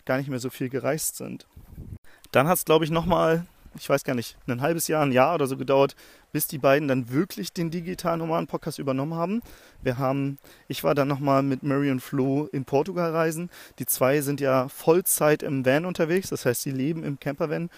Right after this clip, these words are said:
und arbeiten auch aus dem Campervan und die leben wirklich diesen digitalen Nomaden-Lifestyle, was Sascha und ich jetzt nicht mehr machen. Sascha wohnt auf dem Land, hat jetzt Haus, Kind, Hund und, äh, nen,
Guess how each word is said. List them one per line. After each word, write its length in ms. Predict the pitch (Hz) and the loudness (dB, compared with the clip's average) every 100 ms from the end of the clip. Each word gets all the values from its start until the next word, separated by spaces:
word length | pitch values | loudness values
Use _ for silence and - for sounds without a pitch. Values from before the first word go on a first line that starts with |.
| - - _ | -20 -20 _
und 400 | 139 135 131 - _ - | -6 -6 -8 -12 _ -2
arbeiten 360 | 135 156 170 | 0 2 0
auch 140 | 160 156 | -2 -4
aus 140 | 156 | -6
dem 100 | 165 | -6
Campervan 460 | 160 147 143 151 156 | -6 -6 -4 -4 -4
und 240 | 127 - | -8 -8
die 180 | 143 165 | -6 -4
leben 320 | 143 160 147 | 0 0 0
wirklich 280 | 139 - 127 | -2 -2 -8
diesen 280 | 143 131 123 | -4 -4 -4
digitalen 540 | 135 151 - 143 131 | -6 -10 -2 0 0
Nomaden-Lifestyle, 800 | 127 127 135 120 117 - 120 131 - - - | 2 0 2 2 2 2 2 2 -2 -16 -8
was 140 | 123 | -2
Sascha 220 | 127 - | -2 -2
und 80 | 135 | -4
ich 60 | 113 | -2
jetzt 160 | 123 | -2
nicht 120 | - 143 | -2 -2
mehr 100 | 113 | -2
machen. 240 | 117 117 | -4 -2
Sascha 280 | 135 156 139 | 0 2 2
wohnt 140 | 143 | 0
auf 100 | 131 | 0
dem 80 | 127 | 2
Land, 340 | 120 160 196 - - - _ | 2 2 -2 -10 -20 -20 _
hat 160 | - - | -10 -2
jetzt 280 | 135 - - | -2 0 2
Haus, 420 | 160 - - - | 2 0 -6 -6
Kind, 400 | - 180 170 - | -2 -2 -2 -2
Hund 460 | 175 202 202 - - - | 2 2 0 -6 -12 -8
und, 400 | 160 151 - - _ - - _ - | -4 -4 -6 -12 _ -20 -20 _ -8
äh, 280 | 143 139 143 | -4 -2 -2
nen, 320 | 147 143 | -2 -4